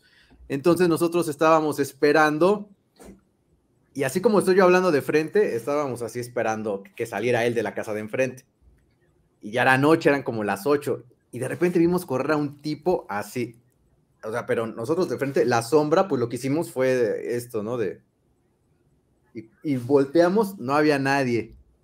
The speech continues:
Puta, nos metimos corriendo a la casa, dijimos, "No manches". Fue de lo que más, más, más me acuerdo. Y cuando estaba en doblaje, pues como viven ellos en Pacífico, ahí en Pacífico,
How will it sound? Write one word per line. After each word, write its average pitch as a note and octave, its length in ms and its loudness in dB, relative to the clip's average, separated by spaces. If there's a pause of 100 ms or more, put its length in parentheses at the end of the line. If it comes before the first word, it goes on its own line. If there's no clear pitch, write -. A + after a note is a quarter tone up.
(480)
Puta, E3 320 2
nos C3+ 140 -2
metimos D#3+ 400 0
corriendo D3 340 0
a C#3+ 40 2
la B2 180 -4
casa, C3+ 200 -6
dijimos, C3+ 260 -10
"No C#3 240 -10
manches". E3 1040 -4 (720)
Fue D3 280 4 (120)
de B2 160 -6
lo A#2+ 160 -6
que A#2 180 -4
más, D3 300 0
más, D3 220 -4
más C#3 220 -4
me B2+ 120 0
acuerdo. B2+ 540 -4 (640)
Y G#2+ 260 -10
cuando A2+ 240 -2
estaba C#3+ 260 4
en D#3+ 80 2
doblaje, E3 680 4 (680)
pues A#2 160 -8
como B2 220 -4
viven D#3+ 260 2
ellos D#3+ 200 2
en C#3+ 120 -4
Pacífico, D3+ 680 -4
ahí A2 200 -4
en A#2+ 120 -8
Pacífico, B2+ 680 -8